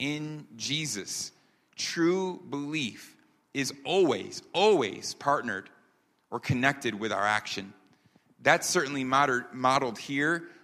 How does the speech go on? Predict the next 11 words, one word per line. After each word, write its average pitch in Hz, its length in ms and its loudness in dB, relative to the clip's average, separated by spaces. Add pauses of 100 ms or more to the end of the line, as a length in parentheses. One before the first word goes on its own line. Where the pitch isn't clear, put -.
with 127 220 0
the 117 80 -4
shepherds, 175 680 0 (420)
but 131 140 2
it's 131 220 -2
always 147 600 2
true 139 380 -2
for 120 160 -10
those 127 380 -4
who 120 100 -6
encounter 113 640 -8